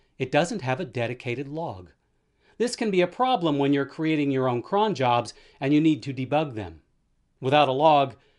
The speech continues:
you might never know if that job ran. This happened to me recently when I created two cron jobs to keep Google Drive in sync with a local directory using rclone.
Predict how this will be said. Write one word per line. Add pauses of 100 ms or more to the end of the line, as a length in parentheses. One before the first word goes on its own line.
(140)
you
might
never
know
if
that
job
ran. (1000)
This
happened
to
me
recently (260)
when
I
created
two
cron
jobs
to
keep
Google
Drive
in
sync
with
a
local
directory (260)
using
rclone.